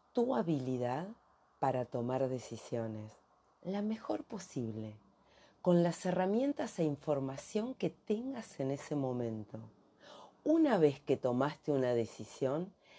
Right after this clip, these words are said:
es fundamental vivir con ella, manteniendo la convicción que es la mejor elección que podías tomar en ese momento. Quizá estás en uno de esos momentos de revisión de tu vida.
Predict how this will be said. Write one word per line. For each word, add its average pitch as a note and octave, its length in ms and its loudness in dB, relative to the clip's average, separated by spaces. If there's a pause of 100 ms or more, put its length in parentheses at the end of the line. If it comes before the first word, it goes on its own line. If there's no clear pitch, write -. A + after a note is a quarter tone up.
(260)
es A#3+ 140 0
fundamental D#3+ 1080 -2
vivir C3+ 500 0
con B2+ 260 -6
ella, G#2+ 520 -12 (540)
manteniendo D3+ 840 0
la C3+ 260 0
convicción F#3 1000 -4 (380)
que C#3+ 80 -8
es C3 140 -10
la B2+ 80 -8
mejor B2+ 460 -6
elección D#3+ 680 -6
que - 120 -16
podías A#2 420 -10
tomar A#2 340 -8
en A2+ 160 -6
ese A2+ 220 -14
momento. G#2+ 520 -10 (1300)
Quizá C#3+ 600 -4 (720)
estás - 600 -10
en C3+ 180 0
uno C#3+ 300 -4
de C3 80 -2
esos C3 340 -10
momentos D3+ 840 0
de C#3 120 -2
revisión C3+ 760 -2
de F3 140 0
tu D3 220 0
vida. A#2 440 0